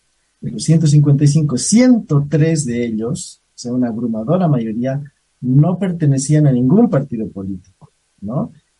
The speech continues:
Es decir, el circo, el show, lo que se dice y se critica de la Convención Constituyente no correspondió estrictamente a los partidos políticos.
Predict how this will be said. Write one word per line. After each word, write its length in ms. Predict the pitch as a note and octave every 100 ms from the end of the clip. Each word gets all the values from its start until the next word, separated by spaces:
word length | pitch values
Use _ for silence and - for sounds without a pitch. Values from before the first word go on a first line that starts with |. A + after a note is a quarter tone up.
| _
Es 140 | A#2+
decir, 580 | A#2+ B2+ - D3+ C#3+ - -
el 140 | A#2+
circo, 600 | - F#3+ F#3+ F3 D#3 C#3
el 80 | A#2+
show, 560 | - E3 E3+ E3+ E3
lo 160 | C#3+ A#2+
que 120 | A#2
se 140 | A2+ B2+
dice 480 | D3+ E3 D#3+ D3
y 80 | B2
se 160 | - A#2+
critica 480 | A2+ - D3 C#3+ B2
de 100 | A2+
la 100 | A2+
Convención 500 | A2+ A2 A#2+ D3+ D3
Constituyente 720 | C#3+ B2 - A#2+ C#3 C#3+ D3
no 280 | C#3 D#3+ F3+
correspondió 800 | F3 D3+ C#3+ - B2+ C3 D3 D3+
estrictamente 720 | C3+ - C#3+ C#3+ A#2 B2+ C3
a 40 |
los 140 | A2 -
partidos 520 | A2+ A2 G#2 C3 B2+
políticos. 640 | C3+ D#3+ A#3+ D3 A2+ -